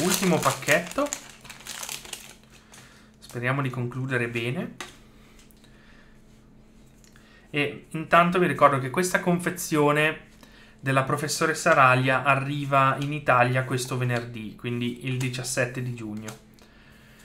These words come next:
E fatemi sapere nei commenti se la prenderete o se la passate. Qui abbiamo Petra Reverse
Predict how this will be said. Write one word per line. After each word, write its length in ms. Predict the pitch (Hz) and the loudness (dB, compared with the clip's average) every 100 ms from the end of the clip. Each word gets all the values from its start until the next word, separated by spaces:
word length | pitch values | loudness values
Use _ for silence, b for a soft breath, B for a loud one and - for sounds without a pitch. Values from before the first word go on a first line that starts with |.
| - | -6
E 140 | 147 - | -4 -4
fatemi 420 | - 170 180 175 | 2 2 4 4
sapere 280 | 180 180 180 | 4 4 4
nei 120 | 175 | 4
commenti 540 | 196 190 147 143 170 | 2 0 0 0 -4
se 260 | - 131 120 | -4 -2 0
la 100 | 127 | -2
prenderete 920 | 123 151 190 208 120 120 135 135 127 - - - - | 0 0 0 0 0 -2 -2 -6 -6 -14 -20 -20 -8
o 400 | 127 123 - - - - | -2 -2 -2 -14 -20 -20
se 340 | - 135 127 | -8 -2 0
la 140 | 123 117 | 4 4
passate. 680 | 123 - - 92 - 120 - - B B B B B B | 2 -2 -6 -8 -12 -14 -14 -20 B B B B B B
Qui 120 | - | -2
abbiamo 640 | 175 139 131 120 117 113 - | 0 2 2 2 -2 -6 -2
Petra 480 | 160 147 135 127 123 | 2 2 2 0 0
Reverse 720 | 131 135 139 175 269 - - | -2 -2 -2 -2 -4 -8 -12